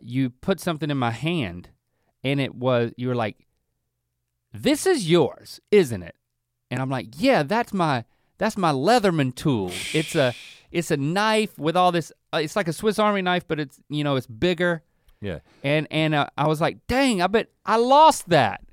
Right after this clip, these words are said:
Speaker 1: And you're like, "Well, the mechanic found it inside of the transmission of the F J, and it had, it had lodged down in there." Uh, <laughs> you
Speaker 2: Well,
Speaker 1: know,
Speaker 2: it didn't make it all the way to the transmission, but it was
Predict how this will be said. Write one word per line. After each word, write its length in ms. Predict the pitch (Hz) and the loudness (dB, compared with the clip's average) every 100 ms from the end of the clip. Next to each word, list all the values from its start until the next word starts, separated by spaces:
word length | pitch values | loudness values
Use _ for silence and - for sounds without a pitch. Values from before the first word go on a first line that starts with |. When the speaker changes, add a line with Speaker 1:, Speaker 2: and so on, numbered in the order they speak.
| _ _ _ | _ _ _
Speaker 1:
And 200 | 151 175 | -4 -2
you're 120 | 185 | 0
like, 240 | 170 139 - | 2 0 -4
"Well, 380 | 165 202 180 - | -2 2 2 0
the 140 | 147 185 | -4 -2
mechanic 680 | 190 185 - 254 240 202 | -2 -4 -4 -2 -2 -4
found 440 | - - 208 202 180 | -8 -2 0 2 0
it 180 | 160 _ | -2 _
inside 640 | 185 185 - - 202 214 202 | -4 -2 -4 -2 0 2 0
of 80 | |
the 80 | 170 | -2
transmission 1080 | - - 196 180 131 147 185 208 - 151 143 - | -6 -4 -2 -2 -2 0 2 2 0 -4 -4 2
of 300 | 151 147 127 | 2 2 -2
the 160 | 135 - _ | -6 -6 _
F 240 | 175 196 147 | -2 -2 -2
J, 420 | 131 127 120 123 _ _ _ _ _ _ _ - | 0 0 0 -6 _ _ _ _ _ _ _ -6
and 180 | 170 156 | -4 -2
it 180 | 170 160 | -4 -2
had, 280 | 156 143 - _ _ - 123 - | -2 -4 -10 _ _ -20 -12 -4
it 140 | 156 | -2
had 140 | 151 | -2
lodged 480 | 131 156 180 180 175 | 2 4 6 4 2
down 300 | 139 165 160 | 0 2 2
in 200 | 170 202 | 0 0
there." 380 | 135 110 107 113 _ _ _ _ _ _ - | 0 0 -2 -4 _ _ _ _ _ _ -6
Uh, 160 | 131 131 | -4 -2
<laughs> 60 | 170 | -4
you 140 | 127 | -2
Speaker 2:
Well, 120 | 127 | 4
Speaker 1:
know, 100 | 131 | 4
Speaker 2:
it 40 | 143 | 4
didn't 200 | 165 123 | 2 2
make 160 | 120 | 2
it 80 | 101 | 2
all 100 | 95 | 2
the 60 | 85 | 2
way 100 | 80 | -2
to 80 | 80 | -6
the 100 | - | -8
transmission, 600 | 82 73 71 76 - 135 | -6 -6 -8 -10 -10 -10
but 180 | 160 - | -12 -6
it 160 | 101 95 | -6 -4
was 180 | 87 | -6